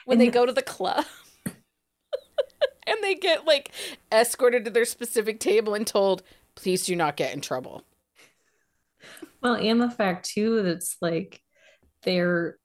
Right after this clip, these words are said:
Speaker 2: they're at this club that, like, 'cause Trent owns the club, and, like, they show up at this club, and it's like everyone knows, like, not to go, like, touch them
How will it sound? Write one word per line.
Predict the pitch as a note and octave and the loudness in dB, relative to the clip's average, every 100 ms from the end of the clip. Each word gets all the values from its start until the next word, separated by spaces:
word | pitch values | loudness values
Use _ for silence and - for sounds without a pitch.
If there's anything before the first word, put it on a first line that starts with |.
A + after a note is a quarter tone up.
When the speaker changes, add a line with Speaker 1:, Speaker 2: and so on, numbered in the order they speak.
| _ _ - | _ _ -6
Speaker 2:
they're | F#3 E3+ | -4 -2
at | F3 F3+ | -2 -4
this | - G3 - | -2 -2 -2
club | - - F3 F3 F3+ | -10 -4 -2 -2 -2
that, | F#3 - | -4 -2
like, | E3+ E3 _ - | -2 -4 _ -6
'cause | F#3+ F3+ _ _ - | -4 -4 _ _ -14
Trent | - F#3 F3 F#3+ | -2 0 0 0
owns | F#3 F3+ | 0 0
the | E3+ | -2
club, | - F3+ F#3 F3+ | -4 0 0 -2
and, | E3 | -6
like, | D#3+ D#3+ | -8 -8
they | E3+ E3 | -6 -6
show | - E3+ | -2 0
up | E3 E3 | 0 -2
at | D#3 | -8
this | D#3 | -8
club, | - - F3 F3+ F3+ | -10 -6 -2 0 0
and | E3 | -4
it's | D#3+ - | -6 -4
like | D#3+ | -2
everyone | E3 E3 E3+ E3 | 0 0 0 0
knows, | E3+ F#3 F3+ | 0 0 0
like, | E3+ E3 | -4 -6
not | D#3+ E3 F3+ | -4 -6 -6
to | D3+ | -8
go, | F3 E3 | -2 0
like, | E3 F#3 G3 - | 0 -2 -6 -8
touch | - - - - | -6 -6 -6 -4
them | - G#3 G3 A3+ | -4 -2 -2 -2